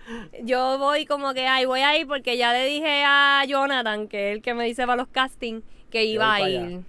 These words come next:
Speaker 3: Yeah.
Speaker 2: Y como que, y
Speaker 1: Ah.
Speaker 2: yo bien al garete,
Speaker 1: <laughs>
Speaker 2: este, eh, y, eh, lo, el menos que tú te imaginas es el que
Speaker 1: El
Speaker 2: más
Speaker 1: que
Speaker 2: te escogen.
Speaker 3: Quizás tenías mu-, o sea, cuando vas así, sin ninguna expectativa de lo que va a pasar,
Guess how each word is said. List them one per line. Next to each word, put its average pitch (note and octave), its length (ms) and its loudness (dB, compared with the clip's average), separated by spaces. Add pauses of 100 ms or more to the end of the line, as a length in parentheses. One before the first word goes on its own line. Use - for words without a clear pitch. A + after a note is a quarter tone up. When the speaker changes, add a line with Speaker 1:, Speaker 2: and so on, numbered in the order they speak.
(100)
Speaker 3:
Yeah. G#3+ 200 -12
Speaker 2:
Y A#3+ 160 -2
como A3+ 360 -4
que, G3 400 -4 (680)
y A3 80 -10 (100)
Speaker 1:
Ah. - 40 -4
Speaker 2:
yo A#3+ 160 4
bien C4+ 200 6
al B3+ 120 4
garete, C4 960 2 (160)
Speaker 1:
<laughs> - 180 -20
Speaker 2:
este, A3+ 680 -4 (280)
eh, G#3 540 -10 (180)
y, B3 260 -4
eh, A#3+ 220 -4
lo, A#3+ 220 0
el A#3+ 100 -2
menos C4+ 300 -4
que F#4+ 120 -8
tú F#4+ 120 -12
te F#4+ 80 -10
imaginas F4+ 460 -8
es A#3 180 -8
el B3+ 100 -10
que C4+ 80 -12
Speaker 1:
El B3+ 80 -10
Speaker 2:
más A3+ 140 -10
Speaker 1:
que B3+ 100 -10
Speaker 2:
te A#3 60 -14
escogen. F3+ 420 -14
Speaker 3:
Quizás D3 400 -6 (160)
tenías C3 240 -12
mu-, C#3+ 160 -14 (100)
o - 60 -20
sea, B2+ 180 -8
cuando B2 240 -10
vas B2 160 -6
así, F3 380 -10
sin A#2 720 -14
ninguna C3+ 800 -14
expectativa D3 800 -8
de C#3+ 60 -4
lo D3 80 -6
que C#3+ 80 -8
va C#3+ 60 -4
a - 40 -12
pasar, C3+ 320 -8